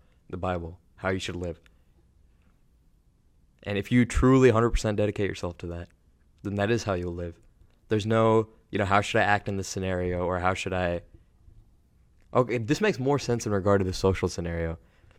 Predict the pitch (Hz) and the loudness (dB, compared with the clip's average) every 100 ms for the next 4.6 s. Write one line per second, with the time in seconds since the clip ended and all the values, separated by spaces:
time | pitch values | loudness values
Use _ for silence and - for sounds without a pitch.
0 | - 101 123 123 131 131 107 104 98 101 | -6 -4 -2 2 2 2 -2 -2 -2 -2
1 | 104 104 107 110 113 - _ _ _ _ | 0 0 2 2 0 -4 _ _ _ _
2 | _ _ _ _ _ _ _ _ _ _ | _ _ _ _ _ _ _ _ _ _
3 | _ - 101 107 101 98 107 110 107 98 | _ -8 -2 0 0 2 2 2 0 0
4 | 104 95 90 95 92 90 | -2 -4 -4 -4 -6 -8